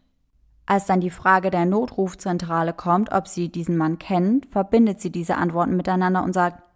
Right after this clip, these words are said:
„Ich nicht, ich habe es nicht, es tut mir leid.“ Also antwortet quasi darauf, dass sie sein Handy nicht hat,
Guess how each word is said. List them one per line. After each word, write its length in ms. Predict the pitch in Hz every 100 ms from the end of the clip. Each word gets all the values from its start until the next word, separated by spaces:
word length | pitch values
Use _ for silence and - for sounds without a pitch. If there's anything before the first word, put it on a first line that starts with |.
| -
„Ich 220 | 196 -
nicht, 360 | 170 165 - - _
ich 220 | 202 -
habe 240 | 208 190 165
es 180 | 165 170
nicht, 300 | 165 - -
es 120 | -
tut 180 | 202 -
mir 140 | 185
leid.“ 480 | 175 165 - - - _ _ _ _
Also 240 | 180 185 196
antwortet 440 | 190 196 190 185
quasi 300 | - 185 175
darauf, 300 | 185 180 180
dass 160 | 185 180
sie 60 |
sein 180 | 180 180
Handy 240 | 196 214
nicht 240 | 220 226 -
hat, 280 | 233 240